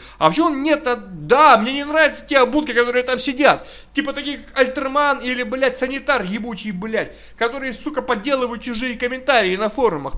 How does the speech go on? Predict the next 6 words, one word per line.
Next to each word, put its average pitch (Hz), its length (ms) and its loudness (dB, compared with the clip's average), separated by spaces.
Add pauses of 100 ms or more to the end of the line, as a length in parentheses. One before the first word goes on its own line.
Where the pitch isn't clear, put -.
Пидорасы 247 540 2
конченые, 147 560 -4
блядь. 123 260 -12 (320)
Проститутки, 262 640 -4
шавки, - 400 -4
ш-, - 100 -10